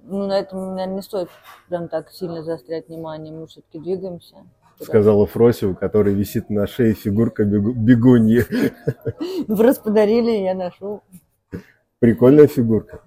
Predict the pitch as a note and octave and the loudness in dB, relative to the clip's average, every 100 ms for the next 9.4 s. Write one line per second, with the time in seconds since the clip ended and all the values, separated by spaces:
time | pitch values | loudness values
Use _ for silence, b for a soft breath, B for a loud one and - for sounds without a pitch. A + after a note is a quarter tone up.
0 | A3 G#3+ B B B - - - F#2+ F2+ | -20 -20 B B B -4 0 2 0 2
1 | A2+ B2+ - A#2 A2 A2+ G2 E2 - G#2 | 4 4 4 4 8 8 6 0 -4 4
2 | C3+ D3 C3 D3 C#3+ - A#2 G2+ - G#2+ | 6 6 4 4 4 6 6 6 2 2
3 | A#2+ G#2+ - A2+ A2 B2+ A#2+ G#2 - A2+ | 4 2 4 2 4 0 -2 -4 -2 0
4 | - A2+ A#2+ E3+ F#3+ _ _ - G2+ - | 2 2 4 2 0 _ _ -4 -4 -2
5 | G#2 G2+ G2+ F#2+ E2 - G2 G#2+ - - | -2 0 0 0 -2 -10 -6 -4 -2 2
6 | G#2 G2 b b b - F#2 F#2+ G2+ A2+ | 2 2 b b b -8 -2 0 2 2
7 | B2 G#2+ G#2+ A2+ A2+ - F#2+ F2 C3 F#3+ | 0 -2 0 2 0 -2 -4 -2 -2 -2
8 | - F2 A#2 C3 F2 F#2+ G2 C3 B2+ G#2 | -6 -2 0 0 -2 -6 -4 -6 -6 -10
9 | - A#2 A#2 | -6 -4 -4